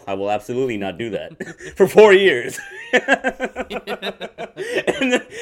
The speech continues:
and then they wanna fucking put you in a trade for an M V P caliber player, and that offends you. And now you're throwing a tantrum, and you have a power agent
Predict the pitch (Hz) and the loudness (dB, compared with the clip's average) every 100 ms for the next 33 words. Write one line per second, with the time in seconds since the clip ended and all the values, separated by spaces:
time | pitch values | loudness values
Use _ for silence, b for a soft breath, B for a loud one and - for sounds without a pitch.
0 | - 202 220 202 208 226 214 196 208 180 | -8 -6 -4 0 2 2 2 0 -2 -2
1 | 180 190 202 175 156 127 160 165 123 104 | -4 -8 -8 -8 -8 -2 0 0 -2 -6
2 | 135 127 131 135 131 139 131 127 143 123 | -6 -2 -4 -4 -8 -6 -6 0 2 2
3 | 110 107 123 120 101 98 110 107 - 127 | -4 -8 -6 -4 -4 -6 -8 -8 -8 -8
4 | 123 87 87 85 B 285 254 110 120 123 | -8 -14 -16 -18 B -16 -12 -8 -6 -6
5 | 120 120 113 107 123 117 104 98 90 95 | -6 -10 -12 -10 -8 -8 -10 -14 -12 -10
6 | 101 104 - 113 110 101 107 92 95 85 | -10 -10 -6 -6 -6 -8 -10 -12 -16 -16